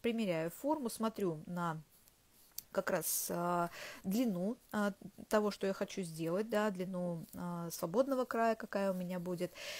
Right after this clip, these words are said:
И в данном случае беру, а, гель-желе Hard White. Это, а, тоже как раз новинка в нашей линейке гели Hard.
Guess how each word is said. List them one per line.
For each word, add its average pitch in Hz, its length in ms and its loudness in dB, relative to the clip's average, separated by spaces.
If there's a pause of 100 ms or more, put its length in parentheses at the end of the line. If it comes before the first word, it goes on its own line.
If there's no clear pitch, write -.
(160)
И 302 200 4
в 220 120 -4
данном 226 280 2
случае 226 440 -2
беру, 220 540 0
а, 190 160 0
гель-желе 202 760 4 (180)
Hard 208 220 0 (180)
White. 175 340 2 (380)
Это, 185 580 4
а, 180 300 2
тоже 190 260 -2
как - 200 -6
раз 175 200 -4
новинка 185 420 -2
в 208 60 -4
нашей 190 300 -4
линейке 175 440 -4
гели 165 300 0 (100)
Hard. 240 200 6